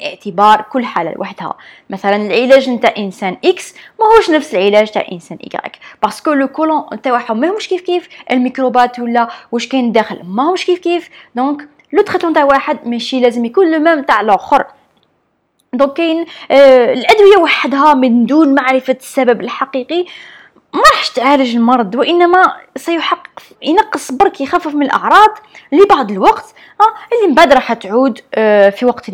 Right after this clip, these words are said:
آخر. و جو بونس الناس اللي راهي تعاني من هذا المرض، ils ont remarqué هذا لو بروبليم،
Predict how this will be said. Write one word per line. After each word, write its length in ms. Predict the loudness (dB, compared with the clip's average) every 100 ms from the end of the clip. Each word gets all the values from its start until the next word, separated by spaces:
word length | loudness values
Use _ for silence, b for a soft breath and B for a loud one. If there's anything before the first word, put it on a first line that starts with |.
| -6
آخر. 360 | -6 0 -2 -2 B B
و 80 |
جو 140 | -2 -2
بونس 320 | -2 -4 -2
الناس 360 | -4 -4 -4 -4
اللي 100 | -2
راهي 120 | -4
تعاني 400 | -2 0 0 0
من 80 | -2
هذا 220 | -4 -6
المرض، 380 | 0 2 2 -2
ils 340 | -12 -4 0
ont 140 | 2
remarqué 420 | 2 2 2 -2 -8
هذا 220 | -6 -6
لو 80 | -8
بروبليم، 440 | -8 -2 2 2